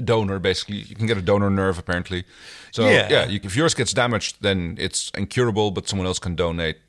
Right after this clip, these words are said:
Speaker 1: theirs. Doesn't seem to make a lot of sense to me, but never mind.
Speaker 2: Well, I mean, their medicine is advanced.
Speaker 1: Yeah.
Speaker 2: It, it may just be a case that, uh, once damaged, the whole tissue deteriorates.
Speaker 1: Yeah, but,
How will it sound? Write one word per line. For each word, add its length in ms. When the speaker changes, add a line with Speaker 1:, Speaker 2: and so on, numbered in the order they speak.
Speaker 1:
theirs. 640
Doesn't 220
seem 200
to 100
make 160
a 40
lot 120
of 60
sense 240
to 80
me, 120
but 300
never 160
mind. 260
Speaker 2:
Well, 400
I 60
mean, 200
their 140
medicine 460
is 180
advanced. 640
Speaker 1:
Yeah. 160
Speaker 2:
It, 100
it 160
may 200
just 180
be 160
a 40
case 340
that, 360
uh, 60
once 340
damaged, 600
the 80
whole 160
tissue 400
deteriorates. 880
Speaker 1:
Yeah, 160
but, 220